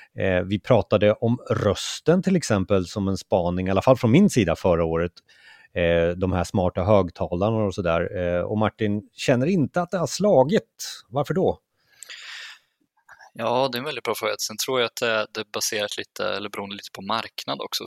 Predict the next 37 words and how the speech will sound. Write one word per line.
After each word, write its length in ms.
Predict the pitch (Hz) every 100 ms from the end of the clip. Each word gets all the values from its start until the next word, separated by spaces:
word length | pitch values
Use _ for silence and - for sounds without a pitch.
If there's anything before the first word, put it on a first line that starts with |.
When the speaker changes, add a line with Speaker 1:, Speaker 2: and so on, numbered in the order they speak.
| -
Speaker 2:
För 100 | 110
sven-, 400 | - - 110 107
det 100 | 107
svenska 340 | - 113 - 113
språket 760 | - 131 135 - - - -
är 120 | 104
ju 240 | 101 95 92 _ _ _ _ -
kanske 200 | 110 -
inte 120 | 104
det 100 | 95
hö-, 240 | 101 107 113
mest 200 | 110 - _ _ 156 _ -
prioriterade 580 | 120 107 - 95 90 98
om 120 | 95
man, 160 | 95 92 101
om 60 | 98 95
man, 120 | 92
eh, 360 | _ _ _ _ _ _ -
ser 100 | - -
till 140 | - 95
utvecklingen 720 | - 101 - - 101 95 95
med 100 | 95
röstigenkänning 800 | 92 - - 95 90 104 101 95 92
och 60 | -
så 80 | -
vidare. 180 | - -
Då 120 | 101
är 40 |
det 80 | 98 95
ju 40 | 95
alltid, 340 | 95 - 95 - _ _ _ _ _ _ _ -
alltid, 260 | 101 - 101
det, 100 | 104 - -
det 80 | -
kommer 200 | - 113
ju 60 | 104
alltid 260 | 98 -